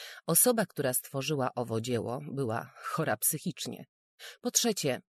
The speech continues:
autorem tego zegara był osobnik o wielce rozwiniętym ego oraz miłości własnej, który zachwycony swoim geniuszem postanowił uszczęśliwić resztę planety Ziemia.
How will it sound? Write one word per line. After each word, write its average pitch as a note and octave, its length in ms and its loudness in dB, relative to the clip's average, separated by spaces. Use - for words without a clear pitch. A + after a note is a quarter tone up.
autorem D#3 520 0
tego A#2+ 480 -2
zegara A#2+ 680 0
był D#3+ 280 4
osobnik G3 640 0
o A#2+ 120 -2
wielce E3+ 480 0
rozwiniętym C3+ 680 0
ego A2+ 380 -2
oraz C3 280 0
miłości A#2 420 -2
własnej, A2 560 0
który C#3 220 0
zachwycony F3+ 640 2
swoim C3 400 0
geniuszem D3+ 600 2
postanowił E3 680 0
uszczęśliwić E3+ 720 -4
resztę D#3+ 340 -2
planety C#3 420 -2
Ziemia. A#2 480 -2